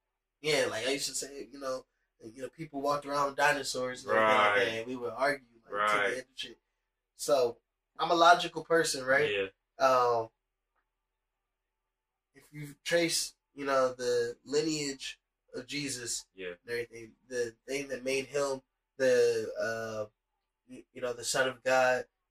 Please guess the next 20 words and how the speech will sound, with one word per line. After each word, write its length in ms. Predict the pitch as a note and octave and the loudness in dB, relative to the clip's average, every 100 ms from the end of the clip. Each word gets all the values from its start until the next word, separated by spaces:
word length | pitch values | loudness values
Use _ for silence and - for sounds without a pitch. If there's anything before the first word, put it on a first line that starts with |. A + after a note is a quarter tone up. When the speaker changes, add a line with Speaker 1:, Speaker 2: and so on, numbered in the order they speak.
| _ | _
Speaker 1:
the 140 | A#2 | -8
Messiah, 720 | A#2 - A#2+ C3 C3 B2+ B2+ - | -4 -2 2 4 6 4 2 -2
Speaker 2:
Yeah. 280 | F#2+ G2 F#2 | -6 -4 -2
Speaker 1:
um, 440 | A2+ A2 G#2+ F#2 _ A2 A#2+ | -2 -2 -4 -8 _ _ -4
the 200 | A2+ A2 | -4 -4
Redeemer 500 | A#2+ C#3 C#3 C3+ C3 | -8 -8 -6 -4 -4
of 100 | - | -2
sins. 580 | C#3+ C3+ C3+ C3 - G2+ | 0 0 0 -2 -6 -6
Speaker 2:
Yeah. 220 | G2 F#2+ - _ | -4 -6 -10 _
Speaker 1:
You 80 | A2+ | -10
know, 280 | A2+ G#2 - _ | -6 -6 -8 _
he's 240 | - A#2+ A#2+ | -20 -16 -16
a 60 | |
descendant 640 | - - D3 C3 C3 B2 - A#2+ | -8 -2 -2 -2 -2 -4 -8 -4
of, 220 | A#2 - _ _ _ | -2 -4 _ _ _
excuse 420 | - - D3 - | -16 -6 -6 -6
me, 120 | - A2 | -14 -4
David 520 | C3+ C#3+ C#3 C#3 C3 | 0 2 2 2 2
and, 240 | A#2 A2 | 2 2
Speaker 2:
Yeah. 320 | G#2+ A2 G#2 | 2 2 2